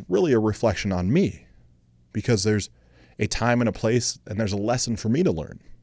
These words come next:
And so I share that very candidly with the individual. Like, "Thank you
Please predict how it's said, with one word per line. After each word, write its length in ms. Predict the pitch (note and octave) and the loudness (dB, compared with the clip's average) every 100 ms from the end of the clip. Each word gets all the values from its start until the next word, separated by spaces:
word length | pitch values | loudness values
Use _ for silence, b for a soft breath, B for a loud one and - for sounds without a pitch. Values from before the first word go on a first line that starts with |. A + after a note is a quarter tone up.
| _ _ _ _ _ _ _ _ _ B B | _ _ _ _ _ _ _ _ _ B B
And 100 | B2+ | 4
so 80 | D#3+ | 6
I 60 | |
share 160 | B2+ A2 | 6 4
that 140 | G#2 | 4
very 160 | A#2 G2+ | 4 4
candidly 420 | - E3 C#3 F#2+ | 2 -2 0 -2
with 140 | F#2 | -2
the 80 | F#2+ | -2
individual. 360 | G2 F#2+ E2+ D#2+ | -2 -2 -2 -2
Like, 160 | E2+ | -4
"Thank 300 | - C3 D#3 | 0 2 2
you 220 | C3+ B2 | 2 2